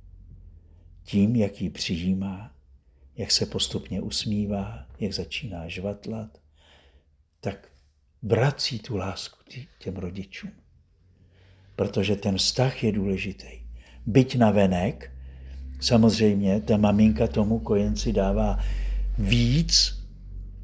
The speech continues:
než ten kojenec jí. Ale není pravda, že to dítě nedává nic jí.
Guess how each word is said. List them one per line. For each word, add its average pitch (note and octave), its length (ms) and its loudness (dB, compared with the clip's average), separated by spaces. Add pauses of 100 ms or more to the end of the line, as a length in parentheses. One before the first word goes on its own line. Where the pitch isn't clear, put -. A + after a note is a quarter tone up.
(160)
než F#2+ 180 2
ten G2 180 6
kojenec F#2+ 560 4
jí. C3+ 460 0 (760)
Ale A#2 220 8
není G#2+ 280 6
pravda, G2+ 400 4
že G2+ 140 2
to G2+ 140 2
dítě F2+ 360 -2
nedává D#2+ 600 -2
nic C#2+ 340 -6
jí. G#2 480 -2